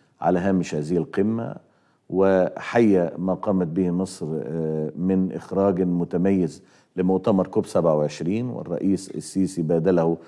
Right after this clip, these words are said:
التهنئة بانتخابه للمرة الثالثة في قيادة الحزب الشيوعي ال-، الصيني.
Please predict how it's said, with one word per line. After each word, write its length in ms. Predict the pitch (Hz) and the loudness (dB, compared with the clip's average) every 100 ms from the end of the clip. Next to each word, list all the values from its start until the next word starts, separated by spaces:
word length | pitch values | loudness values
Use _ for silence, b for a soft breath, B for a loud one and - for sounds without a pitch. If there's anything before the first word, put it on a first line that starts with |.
| B B - | B B -16
التهنئة 480 | 80 85 87 104 | -8 -4 0 0
بانتخابه 500 | 85 82 - - 92 | 0 -2 -6 -4 -2
للمرة 300 | 85 80 85 | 0 -2 -2
الثالثة 600 | 82 - 80 85 92 87 80 b b b _ | -4 -4 -2 -2 -2 -4 -6 b b b _
في 120 | 92 | -8
قيادة 420 | - 92 92 85 | 0 2 2 0
الحزب 280 | 78 95 80 | -6 -8 -8
الشيوعي 500 | 80 - 90 87 73 | -8 -2 2 2 2
ال-، 600 | - 78 78 76 76 73 | -2 -4 -2 -2 -2 -4
الصيني. 520 | - - 101 110 120 | -8 -6 -2 0 0